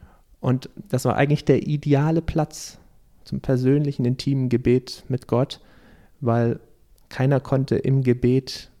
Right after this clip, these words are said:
irgendwie reinkommen und dich unterbrechen oder irgendwie dabei anwesend sein und keiner konnte von außen reinschauen. Also es ging gar nicht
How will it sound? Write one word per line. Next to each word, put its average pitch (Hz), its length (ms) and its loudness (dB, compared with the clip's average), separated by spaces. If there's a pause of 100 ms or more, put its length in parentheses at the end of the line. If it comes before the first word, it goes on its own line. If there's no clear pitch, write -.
(220)
irgendwie 123 360 -2
reinkommen 165 680 -2
und 135 180 -2
dich 127 140 -2
unterbrechen 123 800 0
oder 117 320 0
irgendwie 123 640 0 (580)
dabei 113 380 0
anwesend 180 460 4
sein 180 160 2
und 156 120 2
keiner 185 240 0
konnte 185 220 -8
von - 140 -8
außen 175 340 2
reinschauen. 117 440 -2
Also 127 160 0
es - 140 -6
ging 175 240 2
gar 143 260 0
nicht 160 320 -2